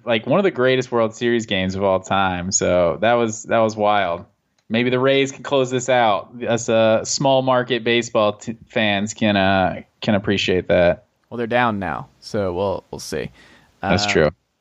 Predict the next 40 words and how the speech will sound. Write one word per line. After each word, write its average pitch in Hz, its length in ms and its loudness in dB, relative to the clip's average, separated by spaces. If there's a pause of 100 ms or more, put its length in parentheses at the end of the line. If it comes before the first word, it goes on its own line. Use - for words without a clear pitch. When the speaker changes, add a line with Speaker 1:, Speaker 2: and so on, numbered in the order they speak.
(1300)
Speaker 2:
but 131 80 -8
yeah, 160 200 -4 (220)
great 120 220 -2
stuff. 165 480 0
Matt 127 300 2
Green, 151 240 2
we 104 80 0
can 131 100 -12
find 123 180 4
you 120 40 2
on 117 80 0
Twitter 127 240 2
at - 80 0
Matt 110 320 0 (200)
underscore 110 680 2
W 117 360 0
underscore 104 360 -2
Green. 160 340 0
You 131 60 -4
can 127 80 -12
find 104 180 0
me 117 100 2
at - 80 -2
Chase - 260 -4
underscore 95 420 -6
Thomas. 147 520 2 (340)
Go 139 100 -2
check 139 200 0
out 123 160 4
chase 117 180 -2
thomas 113 140 -4
podcast 113 440 0
dot 107 220 2
com. 151 680 0 (640)
And, 117 680 -2
uh, 127 280 2 (120)
yeah, 180 220 2 (160)
we'll 113 100 -2
be 117 80 2
back 120 520 0